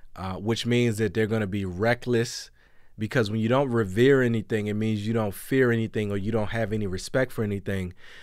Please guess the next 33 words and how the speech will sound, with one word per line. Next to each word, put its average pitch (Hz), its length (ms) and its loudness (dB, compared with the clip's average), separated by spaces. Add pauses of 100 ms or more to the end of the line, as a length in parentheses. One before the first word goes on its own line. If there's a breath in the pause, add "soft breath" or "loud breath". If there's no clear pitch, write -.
(120)
which 135 240 4
is 135 140 2
a 127 80 4
recipe 131 480 2
for - 220 -10
anarchy. 113 720 -2 (560 soft breath)
And 110 160 0
ultimately, 135 580 4
I 117 80 4
think 117 300 0
that's 117 220 6
the 117 220 -2
end 123 260 2
game, 110 460 2 (640 loud breath)
is 110 240 0
the 110 180 2
erosion 120 500 4
of 117 140 4
America 117 460 2
is 104 160 0
gonna 107 220 -2
come 113 260 -2
from 110 280 -2
the 101 220 -4 (420 soft breath)
inside. 104 720 2
It's 101 140 -8
probably 135 720 2
not 113 240 2
gonna 110 180 2
be 107 160 0
from 107 280 -2
an 101 80 -2
outside 104 600 0